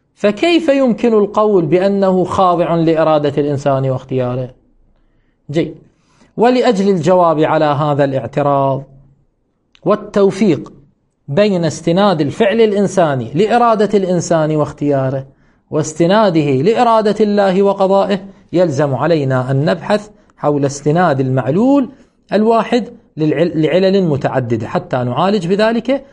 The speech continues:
مشكلة إسناد الفعل الاختياري للإنسان ولله تعالى. هذا المبحث الرابع، أنواع العل-، أنواع تأثير العلل المتعددة.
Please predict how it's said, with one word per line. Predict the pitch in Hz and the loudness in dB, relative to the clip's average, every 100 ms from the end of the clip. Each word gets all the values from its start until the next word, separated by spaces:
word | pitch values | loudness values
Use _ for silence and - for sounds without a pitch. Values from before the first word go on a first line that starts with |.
| _ - | _ -6
مشكلة | 151 151 - - - | -6 -4 0 0 0
إسناد | 135 131 180 170 131 | -4 -4 -2 0 0
الفعل | 120 202 196 | -2 -2 0
الاختياري | 226 196 196 - 214 226 233 233 | 0 0 -4 -4 -2 0 0 0
للإنسان | 226 220 220 240 285 285 - _ - | 0 0 0 -2 -2 -4 -14 _ -2
ولله | 143 135 160 190 | 0 2 0 -2
تعالى. | 143 107 98 104 - _ _ _ _ - - _ _ _ | -4 -6 -8 -14 -20 _ _ _ _ -20 -20 _ _ _
هذا | 233 208 | 0 2
المبحث | 180 160 147 139 | 2 0 0 -2
الرابع، | 120 117 104 107 | 0 -2 -4 -2
أنواع | 175 214 208 160 | 0 2 2 0
العل-، | 147 147 214 | 0 0 -2
أنواع | 185 175 202 160 | 0 2 2 0
تأثير | 151 143 139 190 147 | -2 -4 -2 0 2
العلل | 135 156 226 247 | 0 0 2 2
المتعددة. | 170 135 123 113 110 107 104 | 0 -2 -2 -4 -4 -6 -8